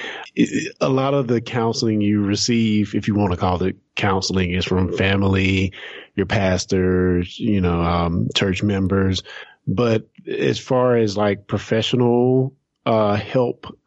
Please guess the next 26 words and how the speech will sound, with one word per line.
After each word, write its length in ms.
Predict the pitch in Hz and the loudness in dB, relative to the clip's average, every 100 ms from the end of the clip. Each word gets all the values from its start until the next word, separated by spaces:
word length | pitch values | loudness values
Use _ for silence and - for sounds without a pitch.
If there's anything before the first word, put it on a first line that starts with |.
| _ _ - | _ _ -8
like 180 | 120 | -4
that, 280 | - 117 120 | 0 0 0
you 100 | 120 127 | 0 0
know, 120 | 113 | 0
I, 260 | 113 117 | 2 2
I've 100 | 120 | 0
never, 720 | 120 117 127 117 120 113 107 - _ _ - | 0 0 0 0 0 0 -2 -6 _ _ -10
I 100 | 107 | -4
don't 160 | 143 160 | 0 0
know 80 | 147 | 0
if 80 | 120 | 0
I've 60 | |
ever 200 | 123 110 | 0 -2
known 500 | 98 92 107 131 123 | -4 -2 0 0 0
many 200 | 101 98 | -2 -2
people 280 | 95 104 104 | -2 -2 -2
growing 380 | 104 104 98 92 | 0 2 2 2
up 300 | 113 110 - | 2 0 -4
it, 360 | - - 78 98 | -12 -6 -4 -4
it, 320 | - - 110 | -6 -6 -2
that 220 | 104 110 90 | 0 0 2
were 260 | 104 123 | 2 2
black 360 | 98 98 92 - | 2 0 0 0
that 200 | 95 80 | 0 2
actually 720 | 85 104 101 95 92 92 - - | 0 0 0 2 2 0 -4 -4
went 500 | 101 92 104 107 | -2 0 2 0